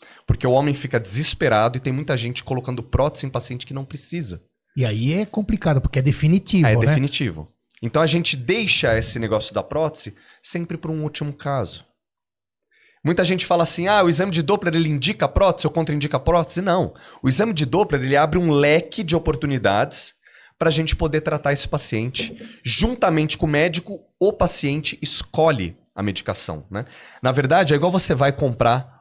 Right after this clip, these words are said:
Speaker 1: um cachorro-quente. Aí você chega lá e fala que você quer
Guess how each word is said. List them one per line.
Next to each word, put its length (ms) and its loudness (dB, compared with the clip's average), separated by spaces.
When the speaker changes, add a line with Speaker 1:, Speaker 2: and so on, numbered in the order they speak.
Speaker 1:
um 100 -4
cachorro-quente. 880 0
Aí 100 2
você 180 2
chega 240 2
lá 120 4
e 40 2
fala 220 0
que 100 -6
você 220 -2
quer 360 -2